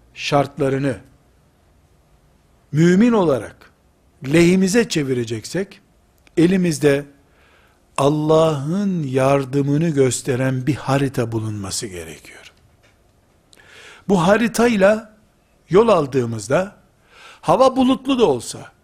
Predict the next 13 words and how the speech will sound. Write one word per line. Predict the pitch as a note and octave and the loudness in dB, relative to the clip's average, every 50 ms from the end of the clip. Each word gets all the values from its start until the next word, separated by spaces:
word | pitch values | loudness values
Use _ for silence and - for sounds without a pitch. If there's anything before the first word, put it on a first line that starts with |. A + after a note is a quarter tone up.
| _ _ _ _ _ _ _ _ _ _ _ | _ _ _ _ _ _ _ _ _ _ _
fırtına | - - F#3+ F3 - - G3 A3 A3+ G#3 | 0 0 0 2 2 2 4 4 4 4
da | F3 C#3 | 4 0
olsa, | B2 A2+ G#2+ - - - F#2+ E2+ - _ _ _ _ _ _ _ _ _ _ _ _ _ _ _ _ _ _ _ - | 0 -2 -6 -8 -10 -12 -14 -16 -18 _ _ _ _ _ _ _ _ _ _ _ _ _ _ _ _ _ _ _ -14
biz | B2+ B2 A#2+ B2+ | -14 -12 -6 -6
bir | D#3+ D3 | -6 -4
yardım | C#3+ B2+ B2 A#2 A#2 A#2 A2+ B2+ E3 F3 D3 A2 - - _ _ _ _ _ _ _ | -4 -2 -2 -2 -2 -2 0 0 0 0 0 -2 -8 -14 _ _ _ _ _ _ _
haritası | - B2+ B2+ C3 B2+ - C#3 B2+ - - G3 | -8 -4 -4 -4 -6 -6 -8 -10 -8 -8 -8
üzerinden, | E3+ C3+ A#2+ C3 B2+ A#2+ A#2+ A#2 A#2 A#2+ A2 F#2+ - _ _ _ _ _ _ _ _ _ _ _ _ _ _ _ - - _ _ _ | -8 -6 -4 -6 -6 -6 -8 -8 -8 -8 -10 -10 -12 _ _ _ _ _ _ _ _ _ _ _ _ _ _ _ -20 -20 _ _ _
Allah'ın | - D#3+ E3+ F#3+ G#3 G#3+ F#3+ G#3+ A3+ G#3 D#3+ | 0 0 2 4 2 2 2 0 -2 -2 0
desteklediği | F3 F3+ E3+ - - G3+ G3 G3 G3 G3+ F#3+ E3+ G3+ G#3 G#3+ G3 E3 - - _ _ _ _ _ - - - _ _ _ _ _ _ _ _ _ _ | 0 -2 -2 0 0 0 0 2 0 0 0 0 -2 -2 -2 -4 -6 -8 -14 _ _ _ _ _ -20 -20 -20 _ _ _ _ _ _ _ _ _ _
ve | C#3 D#3 F3+ F3+ D#3 - C#3 B2+ | 2 4 4 4 4 2 -4 -8
bizim | C#3+ C3+ F#3+ A3+ A3+ | -8 -6 -4 -4 -4
için | G#3 - - G#3+ G3 | -4 -4 -4 -6 -6